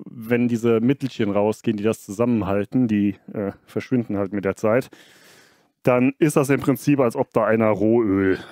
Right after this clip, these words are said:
quasi in euer Gerät gekippt hat. Na ja, gut, <laughs> jetzt wissen wir auf jeden Fall schon mal, da ist definitiv der Fehler, da unten ist ein Antriebsband. Das müssten wir mal ersetzen. Ansonsten haben wir hier sonst noch irgendwas. Ich sehe hier ein paar Gummiwalzen.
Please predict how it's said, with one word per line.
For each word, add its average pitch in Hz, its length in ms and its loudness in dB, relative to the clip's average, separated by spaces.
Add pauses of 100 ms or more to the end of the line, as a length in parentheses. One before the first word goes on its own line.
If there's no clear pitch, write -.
(160)
quasi 90 340 -4
in 95 80 -4
euer 87 220 -6
Gerät 82 340 -8
gekippt - 380 -14
hat. - 260 -20 (240)
Na 135 100 2
ja, 143 100 2
gut, 131 260 2 (140)
<laughs> 113 180 -4
jetzt 139 180 0
wissen 139 160 0
wir 131 40 2
auf 113 80 0
jeden 123 160 0
Fall 120 180 2
schon 113 140 0
mal, 110 260 2
da 113 240 0
ist 107 140 -2
definitiv 107 420 -2
der 98 100 -2
Fehler, 113 320 2
da 98 80 0
unten 101 280 -4
ist 95 120 -4
ein 92 140 -6 (400)
Antriebsband. 92 840 -6 (720)
Das 107 420 -4
müssten 131 420 0
wir 110 100 2
mal 104 180 2
ersetzen. 131 480 0
Ansonsten 127 540 -2
haben 123 180 0
wir 123 60 0
hier 123 120 2
sonst 127 300 -2
noch 151 120 0
irgendwas. 151 540 -2
Ich 123 140 -10
sehe 127 240 -6
hier 113 140 -6
ein 110 80 -8
paar 101 120 -8
Gummiwalzen. 165 840 -2